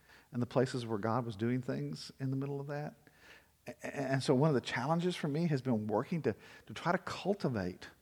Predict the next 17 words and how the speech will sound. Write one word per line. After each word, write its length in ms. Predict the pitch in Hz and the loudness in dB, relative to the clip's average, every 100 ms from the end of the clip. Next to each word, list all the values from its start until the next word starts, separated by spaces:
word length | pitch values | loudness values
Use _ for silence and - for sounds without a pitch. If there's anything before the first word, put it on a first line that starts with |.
| _ - - _ | _ -20 -20 _
an 100 | 131 | 0
awareness 640 | 123 107 127 160 131 98 - | 2 4 6 6 4 -2 -6
of 80 | |
God's 240 | 95 104 90 | -2 -2 -4
presence 480 | - 131 131 85 - | -6 -6 -4 -6 -8
with 160 | 92 | -10
me, 200 | - 117 | -8 -8
even 280 | - 139 180 | 2 4 6
in 80 | 185 | 6
the 80 | 151 | 6
middle 280 | 131 147 131 | 6 6 4
of 120 | 90 | 2
those 260 | 101 90 | -2 -2
things, 500 | - - 82 - - - - - - | -6 -12 -12 -14 -14 -16 -20 -20 -10
uh, 100 | 117 | -6
so 220 | 107 139 123 | -2 4 8
that 180 | 117 | 8